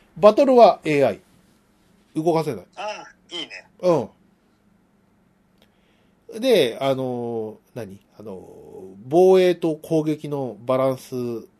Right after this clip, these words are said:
Speaker 1: を考えるっていうのが肝みたいですね。
Speaker 2: うん。
Speaker 1: えー。
Speaker 2: はい。
Speaker 1: そう。
Speaker 2: で、
Speaker 1: で、
Speaker 2: 防衛があるんだね。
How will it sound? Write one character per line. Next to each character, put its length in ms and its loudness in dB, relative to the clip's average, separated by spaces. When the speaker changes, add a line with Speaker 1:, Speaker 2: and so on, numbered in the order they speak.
Speaker 1:
を 120 -8
考 260 -16
え 80 -6
る 80 -10
っ 20 -12
て 200 -8
い 40 2
う 20 -8
の 100 0
が 340 2
肝 300 -10
み 80 -18
た 120 -18
い 40 -18
で 60 -20
す 120 -20
ね。 80 -14
Speaker 2:
う 40 -14
ん。 60 -18
Speaker 1:
え 920 -12
ー。 40 -20
Speaker 2:
は 60 -20
い。 60 -20
Speaker 1:
そ 400 -16
う。 40 -16
Speaker 2:
で、 460 -2
Speaker 1:
で、 140 -16
Speaker 2:
防 240 -12
衛 40 -14
が 80 -14
あ 40 -16
る 120 -20
ん 60 -20
だ 100 -20
ね。 280 -20